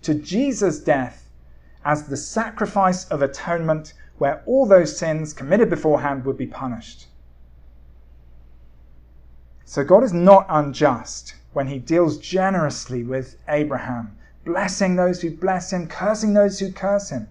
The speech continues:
God's not unjust to be gracious to Abraham because God knows his own crucified son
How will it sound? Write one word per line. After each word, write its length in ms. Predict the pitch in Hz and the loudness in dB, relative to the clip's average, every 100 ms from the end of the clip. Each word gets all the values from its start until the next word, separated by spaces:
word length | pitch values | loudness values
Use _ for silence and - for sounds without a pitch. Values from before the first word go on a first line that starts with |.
| - - - - - - - - | -18 -20 -20 -20 -20 -20 -20 -6
God's 300 | 170 175 170 | -2 -2 -2
not 400 | 156 180 226 226 - | 0 2 2 0 -4
unjust 800 | 175 160 147 147 123 - - - - - - - | -2 -2 0 0 0 -8 -18 -20 -20 -20 -20 -18
to 80 | - | -8
be 140 | 139 131 | -6 -6
gracious 760 | - 147 170 185 185 127 - | -4 0 2 0 -2 -8 -10
to 140 | 147 135 | -8 -6
Abraham 580 | 131 120 120 117 117 - - - - - - - - - - - - - - | -6 -8 -10 -12 -14 -18 -20 -20 -20 -20 -20 -20 -20 -20 -20 -20 -20 -20 -14
because 240 | 143 147 | -12 -10
God 400 | - 190 240 233 | -6 -4 -4 -4
knows 500 | 143 180 185 180 - | -4 -2 -2 -4 -10
his 420 | - 196 214 214 - | -12 -6 -6 -6 -2
own 320 | 196 214 208 | 0 2 0
crucified 960 | - - 208 226 226 220 202 202 190 185 | -4 -12 -4 -4 -2 -4 -2 0 -2 -6
son 640 | - - 214 170 117 | -12 -2 2 2 2